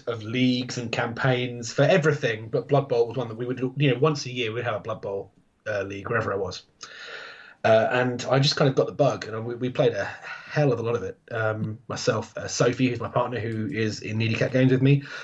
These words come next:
her greatest Blood Bowl achievement was she couldn't find her Blood Bowl dwar-, dwarf team. So while I was playing a game with one of my buddies, she sat down, kit bashed and painted a dwarf team in the time it took us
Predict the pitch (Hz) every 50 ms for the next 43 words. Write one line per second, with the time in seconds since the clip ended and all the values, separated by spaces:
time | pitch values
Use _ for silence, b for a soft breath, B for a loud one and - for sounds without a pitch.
0 | B B - 185 196 175 151 175 175 156 - 151 143 - 156 147 139 147 143 139
1 | 135 135 - 151 143 139 135 - - 135 - - _ _ _ _ _ B B B
2 | B B B B B B B 127 127 127 123 123 120 - - _ _ _ _ -
3 | - - - - 175 180 180 - 196 185 180 143 156 143 131 - - - 139 143
4 | 143 139 139 139 131 131 131 131 131 127 - - _ _ - - - 135 120 120
5 | 123 135 127 117 - - - 135 135 151 156 151 - - 127 147 180 220 - -
6 | _ _ _ _ _ _ _ _ _ _ _ _ _ _ - - - 131 120 131
7 | 147 156 165 170 165 147 - - 170 160 151 139 135 147 139 135 131 127 127 123
8 | 127 135 - 120 123 123 120 - - - 135 127 120 117 113 123 127 120 110 104
9 | 110 110 - - B B B B B B B B B B - 143 139 - 156 -
10 | - - 143 135 123 110 110 110 - - - - 165 160 - 160 147 139 139 -
11 | - 123 123 135 - - - 165 170 170 - - 120 107 - - - 113 - 131
12 | 117 113 127 131 127 131 - - - 143 127 113 107 98 95 95 - 110 110 107
13 | - - 127 117 - - - 135 135 - 120 107 - - - -